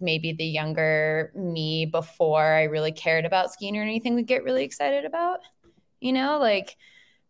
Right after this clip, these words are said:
trying to do some, like, meteorology, like, projects and some storm chasing stuff next season. So I'm, like,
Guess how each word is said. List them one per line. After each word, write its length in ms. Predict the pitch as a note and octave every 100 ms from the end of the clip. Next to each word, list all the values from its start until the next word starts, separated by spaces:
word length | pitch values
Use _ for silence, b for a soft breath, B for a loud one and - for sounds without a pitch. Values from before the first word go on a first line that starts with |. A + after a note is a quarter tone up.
| -
trying 220 | A#3+ A3
to 80 | A3+
do 160 | G#3+
some, 200 | G#3+ G#3+
like, 180 | G3 F3+
meteorology, 920 | F#3 F#3 F#3 F3+ D#3+ D#3+ E3 E3 F#3
like, 240 | F#3 F#3+ F#3
projects 840 | - G#3+ G3 F#3+ G3+ G#3+ A3+ -
and 200 | F#3+ E3+
some 200 | D#3+ E3
storm 400 | D#3+ - C#3+ D3
chasing 520 | D#3+ E3 E3+ E3+ F#3 G3
stuff 380 | - F#3+ G3+
next 380 | G#3+ G#3 G#3+ -
season. 520 | A#3 A3 A#3+ B3+ C4 C4
So 260 | - F#3+
I'm, 160 | F#3 F#3
like, 180 | F3+